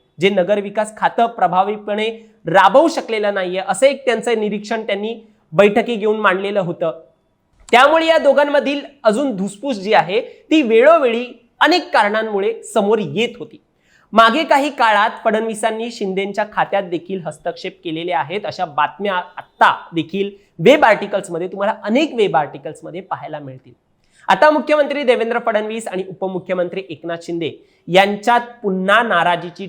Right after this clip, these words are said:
ठिणगी पडल्याची माहिती समोर आली आहे आणि यावेळी ड वर्गाच्या महापालिकांवरती सनदी अधिकारी नेम-, नेमण्यावरून या वादाला तोंड फुटलेलं आहे. आता ड वर्गाच्या महानगरपालिकेवर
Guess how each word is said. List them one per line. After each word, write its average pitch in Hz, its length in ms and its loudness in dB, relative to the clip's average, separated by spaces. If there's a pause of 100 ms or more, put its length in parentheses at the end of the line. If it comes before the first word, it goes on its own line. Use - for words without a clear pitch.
(160)
ठिणगी 190 280 -2
पडल्याची 185 460 0
माहिती 160 360 -8
समोर 180 300 -2
आली 151 200 -4
आहे 170 140 -4 (260)
आणि 175 260 2
यावेळी 247 420 6 (500)
ड 143 200 2
वर्गाच्या 294 600 6
महापालिकांवरती 226 1200 0 (140)
सनदी 202 360 -2
अधिकारी 196 460 2
नेम-, 180 280 -6 (120)
नेमण्यावरून 208 840 2
या 185 140 0
वादाला 170 400 0 (140)
तोंड 170 240 -2
फुटलेलं 139 340 -10
आहे. 104 80 -14 (600)
आता 196 160 4
ड 175 180 0
वर्गाच्या 226 640 2
महानगरपालिकेवर 175 1080 -6